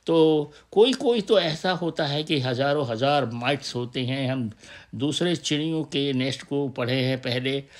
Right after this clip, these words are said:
और उसमें देखे हैं, लेकिन कभी पब्लिश नहीं किए। So प्लीज समझें,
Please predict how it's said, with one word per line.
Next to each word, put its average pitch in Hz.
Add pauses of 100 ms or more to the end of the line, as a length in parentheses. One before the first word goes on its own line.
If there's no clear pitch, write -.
(220)
और 127
उसमें 120
देखे 123
हैं, 131
लेकिन 120
कभी 123
पब्लिश 123
नहीं 147
किए। 139 (280)
So -
प्लीज 190 (400)
समझें, 180